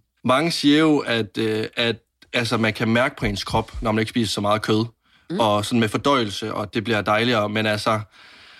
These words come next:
Speaker 1: nu hvor jeg ikke har spist kød, så har jeg bare spist sådan pasta, nudler, drukket ekstra meget kakao, mozzarella sticks. Altså, det kan godt være, altså, udover at jeg har spist vegansk, ikke, så har jeg også spist mig til en forstoppelse.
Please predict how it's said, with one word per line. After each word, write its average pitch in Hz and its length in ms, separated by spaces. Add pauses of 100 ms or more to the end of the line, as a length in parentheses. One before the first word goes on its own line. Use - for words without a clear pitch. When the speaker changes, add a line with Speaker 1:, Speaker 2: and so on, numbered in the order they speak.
(380)
Speaker 1:
nu 135 80
hvor 123 80
jeg 123 60
ikke 127 80
har 131 40
spist - 240
kød, 131 200
så 127 120
har 110 60
jeg 101 60
bare 104 180
spist 101 380
sådan 95 500 (120)
pasta, 113 400 (140)
nudler, 104 500
drukket 113 240
ekstra 113 160
meget 107 160
kakao, 127 480 (120)
mozzarella 120 440
sticks. - 400 (420)
Altså, 120 180
det - 80
kan - 80
godt 160 200
være, 151 240
altså, 143 160
udover 196 200
at 143 60
jeg 135 60
har 127 40
spist 139 240
vegansk, 135 380
ikke, 110 140
så 131 60
har 127 40
jeg 131 40
også 127 100
spist 156 200
mig 113 100
til 117 60
en 107 60
forstoppelse. 123 580